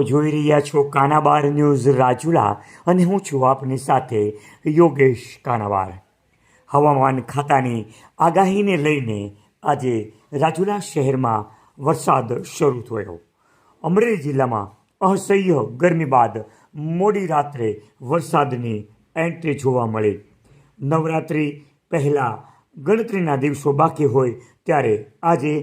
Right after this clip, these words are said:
આ પહેલો વરસાદ જોવા મળ્યો. રાજુલા શહેરમાં ધોધમાર વરસાદ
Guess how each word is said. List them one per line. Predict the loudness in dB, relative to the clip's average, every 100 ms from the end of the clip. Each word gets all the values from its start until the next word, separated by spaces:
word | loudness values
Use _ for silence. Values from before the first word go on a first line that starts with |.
| -8 _
આ | -2 0
પહેલો | 2 0 2 2
વરસાદ | 0 0 0 0 -6 _ _
જોવા | -6 -2 -2
મળ્યો. | -2 -2 -4 -6 _ _ _ -4
રાજુલા | -4 0 2 2 0 -8 _
શહેરમાં | -6 -2 0 0 0 0 -4 -16 _ -14 4
ધોધમાર | 6 6 4 0 0 0
વરસાદ | -4 -2 -2 0